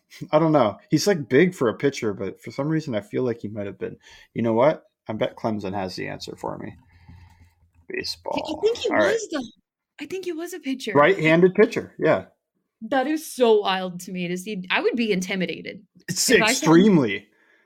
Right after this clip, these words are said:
Speaker 1: The
Speaker 2: <laughs>
Speaker 1: M L B should have just drafted him. He's probably not gonna go there, but they should have just drafted him, like, "Let's just put him on the mound," <laughs> you know, like, the first couple innings.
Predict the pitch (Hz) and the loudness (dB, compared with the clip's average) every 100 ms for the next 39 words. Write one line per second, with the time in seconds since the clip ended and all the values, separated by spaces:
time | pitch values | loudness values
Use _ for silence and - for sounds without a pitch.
0 | _ _ - 156 190 233 170 190 185 - | _ _ 2 4 6 6 6 6 4 4
1 | 151 123 139 - 135 156 180 135 131 120 | 2 2 -4 0 2 2 0 -2 0 0
2 | 123 135 175 160 147 135 117 131 165 117 | -2 -2 0 2 2 0 0 2 2 0
3 | 117 120 123 196 139 - 123 131 139 117 | -2 -4 -2 -2 -2 -4 -2 0 -2 -4
4 | 110 - _ - 180 349 - 127 135 120 | -6 -8 _ -12 -8 -8 -6 -4 -4 -6
5 | 107 107 117 104 _ - 190 190 180 208 | -6 -6 -8 -10 _ 0 2 4 4 2
6 | 185 190 156 180 175 170 156 - 165 165 | 4 2 2 -2 -2 -2 -2 -4 -6 -2
7 | 139 135 165 170 - | -2 0 -2 -6 -10